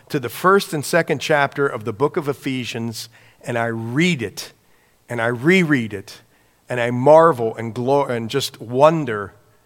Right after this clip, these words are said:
Uh, I'm in wonder at the promises he makes to me and to you in Christ.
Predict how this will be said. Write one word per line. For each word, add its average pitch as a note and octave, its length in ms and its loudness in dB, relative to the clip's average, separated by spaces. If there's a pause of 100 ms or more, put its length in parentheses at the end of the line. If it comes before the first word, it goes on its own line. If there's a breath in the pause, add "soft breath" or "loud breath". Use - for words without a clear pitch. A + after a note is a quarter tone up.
(680)
Uh, A2+ 140 -10
I'm B2 160 -2
in C3 220 -2
wonder C3 580 2 (600 soft breath)
at B2+ 140 -8
the C#3 80 -4
promises D3+ 800 -4
he C#3 120 -10
makes C#3+ 460 -8
to - 160 -10
me C3 420 -2
and A#2 160 -8
to C3 100 -14
you A#2+ 480 -6 (460 soft breath)
in A2+ 220 -8
Christ. A#2 680 -2